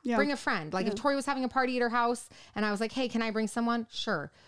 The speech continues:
Speaker 2: But a wedding,
Speaker 1: Hundred percent.
Speaker 2: especially ones where it's, like, a hundred and twenty-five dollars per person. And some people have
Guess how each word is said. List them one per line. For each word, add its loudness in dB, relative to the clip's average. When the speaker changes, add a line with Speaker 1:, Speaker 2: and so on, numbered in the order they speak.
Speaker 2:
But 4
a 4
wedding, 2
Speaker 1:
Hundred -4
percent. -4
Speaker 2:
especially -2
ones 2
where 2
it's, -2
like, -2
a -2
hundred -2
and 0
twenty-five -2
dollars 4
per -2
person. -4
And -2
some -2
people 0
have 0